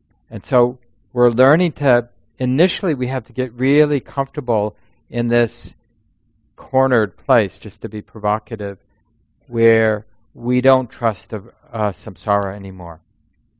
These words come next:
You know, whatever the loops, how we dance with our sense existence, we don't trust it to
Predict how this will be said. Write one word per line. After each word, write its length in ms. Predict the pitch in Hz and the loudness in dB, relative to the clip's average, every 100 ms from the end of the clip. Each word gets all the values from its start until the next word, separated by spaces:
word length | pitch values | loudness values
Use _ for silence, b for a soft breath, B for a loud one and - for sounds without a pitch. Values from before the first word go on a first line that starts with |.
| _ | _
You 160 | 123 104 | -10 -8
know, 100 | 104 | -8
whatever 460 | 123 123 131 131 | 0 4 6 4
the 120 | 117 113 | 0 0
loops, 800 | 110 117 - - - - - - _ _ _ | 0 -2 -4 -18 -18 -20 -20 -20 _ _ _
how 220 | _ 117 110 | _ -4 -2
we 200 | 113 110 | -4 -6
dance 720 | 113 104 104 104 - - _ _ _ _ - | -4 -4 -4 -8 -16 -20 _ _ _ _ -8
with 220 | 104 - | -6 -2
our 280 | 101 101 95 | -2 -2 -6
sense 380 | - 110 98 | -10 -10 -8
existence, 920 | 107 92 104 - - 87 95 - - _ _ _ _ _ _ _ | -12 -8 -6 -6 -12 -16 -16 -20 -20 _ _ _ _ _ _ _
we 240 | 120 120 127 | -8 -2 2
don't 340 | 143 143 131 | 4 2 -4
trust 580 | - - 143 143 - - | -20 -4 4 4 2 -6
it 180 | 127 - | -8 -8
to 480 | - 120 117 117 | -8 -6 -6 -8